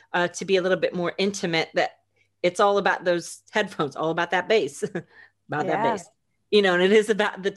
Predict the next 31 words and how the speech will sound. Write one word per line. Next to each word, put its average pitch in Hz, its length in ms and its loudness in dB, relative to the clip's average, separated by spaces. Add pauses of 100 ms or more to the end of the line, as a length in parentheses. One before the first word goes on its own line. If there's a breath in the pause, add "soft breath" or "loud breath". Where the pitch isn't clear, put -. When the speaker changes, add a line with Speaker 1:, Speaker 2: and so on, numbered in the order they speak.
Speaker 1:
technology, 190 560 -2
the, 170 300 -2
the, 170 140 0
uh, 180 80 0
fr-, 175 220 -12
from 170 140 -2
a 165 140 -10
consumer 190 420 -2
point 147 280 -8
of 139 80 -8
view, 143 360 -4 (440 loud breath)
becoming, 180 720 -2 (180)
you 175 100 -6
know, 170 80 0
a 170 80 -2
little 175 220 0
bit - 100 -2
more 175 160 -4
sophisticated, 190 1040 -2 (420 soft breath)
um, 165 500 0 (440)
you 185 120 -4
know, 160 280 -2 (1040)
a 175 60 2
lot 202 280 2
more 160 140 -2
sophisticated, 156 760 -8
so 185 160 -2
much 185 260 -2
so 160 200 -6
that 151 180 -4
they're 151 320 -2